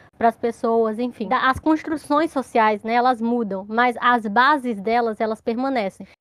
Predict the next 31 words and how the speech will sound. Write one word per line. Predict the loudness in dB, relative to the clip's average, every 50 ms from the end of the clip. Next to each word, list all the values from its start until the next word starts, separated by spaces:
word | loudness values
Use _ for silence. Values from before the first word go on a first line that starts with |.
| -8 -6
Então, | 0 2 2 2 2
tipo, | 0 -4 -6 -6 -8 -8 0
mesmo | 4 6 6 6 4 2 -2 -2
que | 0 0 4 6
hoje | 6 6 6 4 0
a | -2
gente | -2 -2 -4 -4 -6 -6
viva | -4 -2 -2 -2 -2 -2
uma | -2 -4 -4
sexualidade | -4 -4 -8 -6 -2 -4 -2 -2 -2 -4 -4 -4 -6
do | -8
desejo, | -6 -6 -6 -6 -4 0 4 4 4 4 4 0 -4 -4
isso | -4 -4 -2 0
não | 2 2 4
é | 2 2
suficiente | 0 -4 -8 -8 -12 -8 -6 -4 -4 -4 -6 -6
pra | -4 -2 -2
gente | -2 -2 -4 -6
afirmar | -8 -8 -8 -6 -2 0 0 0 0
que | -2 -4
a | -4
gente | -2 -4 -6 -6 -10
tem | -6 -4 -4 -2
uma | -2 -2 -2
liberdade | -2 0 0 0 0 2 2 0 0 -2 -6
sexual, | -12 -10 -6 -2 2 4 6 6 4 2 0 _ _ _ _ _ -8
exatamente | -2 2 2 2 2 2 0 0 -4 -6
porque | -4 -6 -4 -4 -4
a | -4
gente | -2 -4 -4 -4 -6
vive | -6 -4 -2 -2 -2 -2 -4 -6